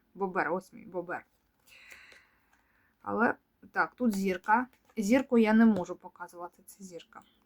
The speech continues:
Свято, бобер, зупинка, сонце. Далі. Зміни. Вежа.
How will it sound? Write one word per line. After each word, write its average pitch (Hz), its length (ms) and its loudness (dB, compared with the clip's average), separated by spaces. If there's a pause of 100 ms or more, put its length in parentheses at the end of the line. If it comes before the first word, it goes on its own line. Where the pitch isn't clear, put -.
(160)
Свято, 202 500 -4
бобер, 190 400 -6
зупинка, 190 600 -12
сонце. 220 640 -4 (2500)
Далі. 190 480 0 (2000)
Зміни. 220 640 2 (2750)
Вежа. 202 460 0